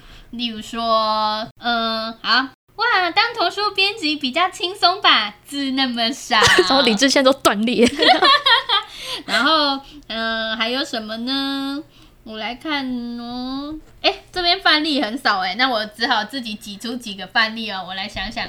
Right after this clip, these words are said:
Speaker 1: 哦。“你们编一本书应该都很快吧？字那么少。”
Speaker 2: 对，<laughs> 又是字这么少。
Speaker 1: <laughs> 然后还有就是，“哇，那你们的那个注音一定很好。”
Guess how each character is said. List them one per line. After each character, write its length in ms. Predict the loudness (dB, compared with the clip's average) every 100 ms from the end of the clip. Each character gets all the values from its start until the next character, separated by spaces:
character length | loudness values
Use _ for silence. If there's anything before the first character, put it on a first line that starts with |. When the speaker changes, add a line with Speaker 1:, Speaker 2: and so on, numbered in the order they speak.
| -8
Speaker 1:
哦。 220 | -10 -10 -18 _ -20 -6
“你 80 | 0
们 140 | 0
编 100 | 2
一 160 | 0 2
本 160 | 0
书 140 | 0 -6
应 140 | -4
该 120 | -2
都 100 | -2 0 0
很 140 | -2
快 260 | 2 4 4
吧？ 460 | 4 6 6 2 -6 _
字 180 | -6 -2
那 140 | -2
么 200 | -2 -4
少。” 380 | -4 -4 -4 -4 2
Speaker 2:
对， 160 | 6 6 6 6
<laughs> 240 | 6 4 6
又 80 | 8
是 140 | 8
字 160 | 8 6
这 100 | 8
么 160 | 6
少。 240 | 4 4 4 4 4 4 2
Speaker 1:
<laughs> 440 | 0 -2 -2 -2
然 180 | 2 4
后 320 | 4 4 2 -2 -6 -2
还 160 | 0
有 220 | 2 0
就 120 | -2 -6
是 560 | -8 -10 -8 -8 -8 -10 -16 -6
，“哇， 340 | -2 0 -2 -4 -2
那 180 | 0 2
你 60 |
们 320 | 0 0 0 2
的 420 | 2 2 0 -6 -14 _ -6
那 160 | -4
个 500 | 0 2 2 2 0 -6 _ _ _ _
注 80 | -4 -2
音 180 | 0
一 60 | -2
定 100 | 0 0
很 120 | 2 4 4 4 4
好。” 460 | 6 6 6 4 2